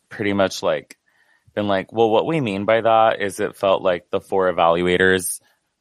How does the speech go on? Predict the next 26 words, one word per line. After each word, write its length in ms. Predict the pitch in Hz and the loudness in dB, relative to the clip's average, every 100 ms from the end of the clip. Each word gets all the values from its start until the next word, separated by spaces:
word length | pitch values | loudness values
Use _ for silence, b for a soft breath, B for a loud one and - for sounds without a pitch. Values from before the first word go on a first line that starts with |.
| _ _ _ _ _ _ | _ _ _ _ _ _
were 280 | 98 95 98 | -8 0 2
all 220 | - 92 | 4 2
ge-, 220 | 90 60 - - | 0 -10 -16 -2
like, 320 | 92 80 - _ _ _ _ _ _ _ _ _ _ _ | -2 -2 -8 _ _ _ _ _ _ _ _ _ _ _
under 300 | 104 101 98 | -2 0 0
a 60 | 92 | 0
completely 460 | - 87 98 90 | -2 -8 -4 -4
different 320 | 90 90 95 87 | -4 -6 -6 -6
impression." 600 | 82 85 - 71 80 87 | 0 0 0 -6 -8 -8
So 340 | - 98 87 - | -2 -2 -2 -14
for 300 | - 101 90 | 0 0 0
me, 300 | 92 95 101 | -2 -2 0
the 120 | 92 | -2
feedback 460 | 87 92 - - - | -2 -4 0 0 0
wasn't 440 | 85 - 85 76 - | -6 -4 -6 -6 -4
very 300 | 90 85 80 | 2 2 0
useful 520 | 82 - - 82 76 | -2 -2 -2 -2 -2
because 560 | - 87 - 80 80 - _ _ _ _ _ _ _ _ | -2 -6 -2 -2 -2 -10 _ _ _ _ _ _ _ _
I 140 | - 95 | -2 0
was 200 | 92 80 | 0 -2
getting 360 | 98 90 87 85 | -2 0 -2 -4
pulled 380 | - 90 85 - | 0 0 2 -2
in 140 | 87 | -6
four 240 | - 90 | 0 0
different 360 | 85 85 90 71 | 0 -4 -6 -4
directions, 920 | 87 80 78 - 85 80 80 - - | 0 0 2 -2 0 -2 -6 -8 -14